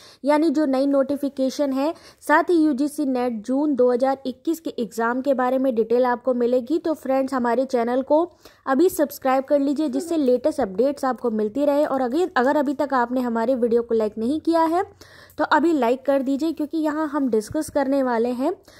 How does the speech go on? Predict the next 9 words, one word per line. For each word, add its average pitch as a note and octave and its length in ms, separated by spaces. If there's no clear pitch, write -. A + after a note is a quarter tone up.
यूजीसी F4 540
नेट C4+ 280
जून C#4 340
दो A#3+ 160
हज़ार C4+ 380
इक्कीस C#4 340
के D#4+ 140
बारे C#4 260
में। D#4+ 200